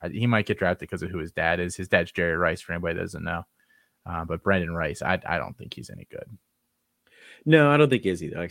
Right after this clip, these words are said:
Speaker 2: I think he's just, he's kind of a solid college ancillary piece. Not really much of an N F L guy. I don't think he's gonna get past a rookie contract in the N F L, again, unless some team just, for whatever reason, really values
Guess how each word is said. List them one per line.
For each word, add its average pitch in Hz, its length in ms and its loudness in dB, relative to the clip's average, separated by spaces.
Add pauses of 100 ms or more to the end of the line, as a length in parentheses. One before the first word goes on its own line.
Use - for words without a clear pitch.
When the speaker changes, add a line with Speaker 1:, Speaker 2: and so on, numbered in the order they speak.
(100)
Speaker 2:
I - 60 -4
think 120 180 -2
he's 117 220 2
just, - 240 -6
he's 120 120 -10
kind 120 160 0
of 113 60 0
a 113 40 -4
solid 101 540 0
college 90 680 -4
ancillary 87 520 -6
piece. - 520 -10 (500)
Not - 120 -8
really 92 120 -2
much 90 200 -4
of 90 60 -4
an 90 80 0
N 87 80 -4
F - 120 -6
L 87 160 -2
guy. 87 280 -2
I - 100 -4
don't 87 200 -10
think 87 140 -12
he's - 480 -10
gonna 87 360 -2 (360)
get 101 180 0
past - 380 -4
a 90 40 -2
rookie 87 320 -6
contract 87 760 -6 (440)
in 92 100 -4
the 87 120 -2
N 87 100 -2
F 87 160 -8
L, 87 420 -4
again, 87 320 0
unless 87 300 -6
some 87 220 -6
team 90 260 -8
just, 85 300 -6
for 92 120 -4
whatever 85 260 -2
reason, 87 320 -4
really 92 300 -2
values 92 640 -2